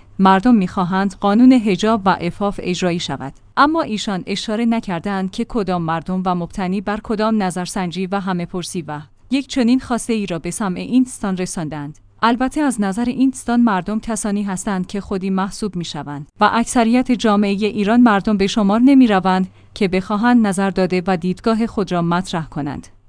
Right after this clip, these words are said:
این چارچوب فکری جریانات تندرو است. آنها تلاش می‌کنند هر مزاحمی را در قدرت حذف کنند.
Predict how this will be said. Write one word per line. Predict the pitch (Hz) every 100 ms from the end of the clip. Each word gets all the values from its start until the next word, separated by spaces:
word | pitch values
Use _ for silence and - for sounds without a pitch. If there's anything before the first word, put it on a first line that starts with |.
| -
این | 277
چارچوب | - 262 247 294 247
فکری | 240 240 - 240 220
جریانات | 202 190 202 214 240 254
تندرو | 240 196 151
است. | 143 - - -
آنها | 226 214 285
تلاش | 285 240 180 185 208
می‌کنند | 196 202 175 196 -
هر | - 262
مزاحمی | 240 208 233 226 262
را | 220 185
در | 190 190
قدرت | 185 156 226 247 -
حذف | 233 -
کنند. | - 143 135 -